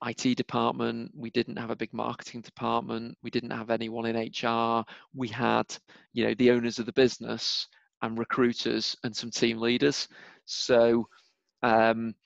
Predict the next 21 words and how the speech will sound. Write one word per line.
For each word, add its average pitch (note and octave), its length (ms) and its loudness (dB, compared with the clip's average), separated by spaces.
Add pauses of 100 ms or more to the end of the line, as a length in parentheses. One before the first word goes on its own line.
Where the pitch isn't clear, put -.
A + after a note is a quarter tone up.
(200)
from B2 340 0
memory, A#2 520 2 (540)
we A#2+ 160 0
managed A#2+ 560 0
to A#2 100 -4
ride A2+ 320 2
out A2+ 200 0
the A#2 60 -8
storm A#2 320 -2
okay. B2 460 2
And, A#2 220 0
and A#2 120 -2
by B2 220 6
that, A2 180 4
I A#2+ 60 2
mean, A2+ 400 -2 (140)
we A#2+ 120 -6
didn't A2+ 300 -2
lose A2 240 -6
money. A#2 280 2 (140)
So A2 420 0